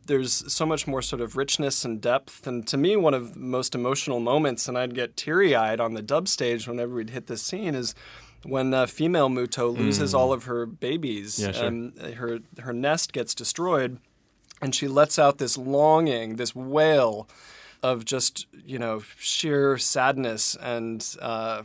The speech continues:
Speaker 1: and pain.
Speaker 2: Right.
Speaker 1: And I find it fascinating that sound can connect all of us emotionally in, in that way.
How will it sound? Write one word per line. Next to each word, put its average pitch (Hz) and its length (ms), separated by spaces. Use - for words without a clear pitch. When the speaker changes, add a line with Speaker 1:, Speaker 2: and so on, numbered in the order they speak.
Speaker 1:
and 113 200
pain. 143 560
Speaker 2:
Right. 104 240
Speaker 1:
And 131 460
I 190 220
find 180 320
it 135 80
fascinating 131 640
that 120 260
sound 139 540
can 123 260
connect 127 380
all 131 260
of 127 140
us 113 480
emotionally 120 800
in, 127 180
in 127 140
that 120 200
way. 117 460